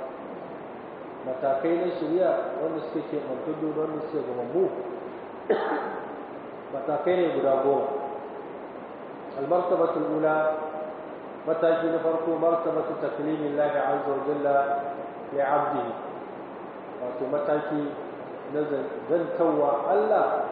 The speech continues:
ga bawansa, ya qazatan, a fili, bila wasitatin, ba tare da tsari ba.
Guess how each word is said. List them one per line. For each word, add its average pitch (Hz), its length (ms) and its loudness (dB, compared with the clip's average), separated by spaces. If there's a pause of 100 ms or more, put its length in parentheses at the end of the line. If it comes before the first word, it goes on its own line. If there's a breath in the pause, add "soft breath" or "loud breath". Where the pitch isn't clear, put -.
(460)
ga 131 180 2
bawansa, 143 640 6 (420)
ya 139 160 0
qazatan, 147 560 2 (400)
a 139 220 -2
fili, 175 420 -2 (340)
bila 143 240 2
wasitatin, 147 680 4 (360)
ba 135 220 0
tare 135 220 4
da 131 120 0
tsari 127 300 0
ba. - 180 -4